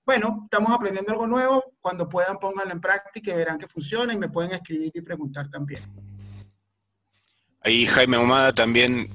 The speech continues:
Speaker 2: eh, consulta cuánto es el porcentaje a repartir entre el cinturón y el chaleco, que él, por ejemplo, usa doce kilos aproximadamente.
Speaker 1: Mira, ahí sería más o menos ocho y cuatro, aprox. No, podemos,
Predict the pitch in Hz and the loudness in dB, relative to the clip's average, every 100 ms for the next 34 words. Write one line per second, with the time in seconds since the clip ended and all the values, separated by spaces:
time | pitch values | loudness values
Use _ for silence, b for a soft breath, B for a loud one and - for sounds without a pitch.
0 | - - 101 98 107 107 127 120 104 127 | -14 -2 2 2 0 0 0 2 2 2
1 | 135 127 - 107 110 - 107 123 - 113 | 2 2 0 0 0 0 2 2 2 2
2 | 110 104 101 113 117 110 104 - - 104 | 2 0 0 2 2 2 0 0 -2 -2
3 | 101 110 117 101 - 98 87 - 67 - | 0 2 2 2 2 2 2 0 -10 -12
4 | - - - - 104 107 107 107 113 110 | -20 -20 -14 -2 0 0 -2 -2 -2 0
5 | 110 107 - 98 101 101 101 90 85 82 | 0 0 -2 -2 -2 -4 -2 -2 -2 -6
6 | 85 - 87 85 85 78 - - - - | -8 -6 -4 -4 -4 -8 -12 -18 -20 -20
7 | B B B B B 175 214 196 196 190 | B B B B B -2 2 2 4 2
8 | 196 240 240 233 233 240 233 240 220 240 | 4 4 4 4 2 2 0 0 0 0
9 | 233 233 220 180 - - _ _ 143 147 | -2 -2 -2 -2 -4 -16 _ _ -16 -4
10 | 170 156 - - _ _ _ _ _ _ | -2 -2 -4 -20 _ _ _ _ _ _
11 | _ 151 - _ b b b 170 185 196 | _ -20 -20 _ b b b -4 4 4
12 | 202 208 208 170 - 202 220 | 4 2 -2 -8 0 2 4